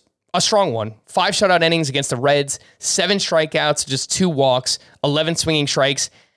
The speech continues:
His first two starts, he's gone really fastball heavy. Sixty-five percent fastballs in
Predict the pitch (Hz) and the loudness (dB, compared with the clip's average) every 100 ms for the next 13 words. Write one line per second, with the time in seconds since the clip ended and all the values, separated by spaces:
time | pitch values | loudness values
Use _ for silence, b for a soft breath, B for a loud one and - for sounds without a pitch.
0 | b b b b - 208 - 311 339 294 | b b b b -2 -2 0 0 0 0
1 | - 233 - 208 185 175 147 147 135 131 | 0 0 2 0 0 -2 -2 -2 -2 -2
2 | 185 247 247 226 - - 160 180 - 170 | 2 4 4 0 -2 -4 -2 -2 0 2
3 | 160 - 151 110 - _ _ _ _ - | 2 0 -2 -2 -8 _ _ _ _ -6
4 | - 233 - 254 - 180 175 180 165 147 | -4 -2 -2 -4 0 0 0 0 -2 -2
5 | - 135 139 - 143 143 - - 127 120 | -2 -2 -2 0 2 2 -2 -6 -6 -6
6 | 113 | -8